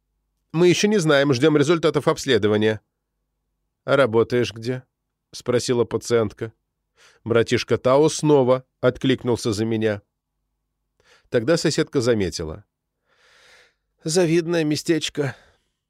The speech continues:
Неудивительно, что ты так быстро оказался здесь».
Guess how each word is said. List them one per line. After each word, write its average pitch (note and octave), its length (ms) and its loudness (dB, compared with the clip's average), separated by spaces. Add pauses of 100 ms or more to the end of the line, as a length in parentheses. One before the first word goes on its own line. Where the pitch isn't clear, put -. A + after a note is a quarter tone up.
Неудивительно, G#3+ 760 -2
что - 180 -4
ты D#3 100 -8
так C#3+ 220 -2
быстро C3 340 -2
оказался A2 600 -2
здесь». F#2+ 480 -10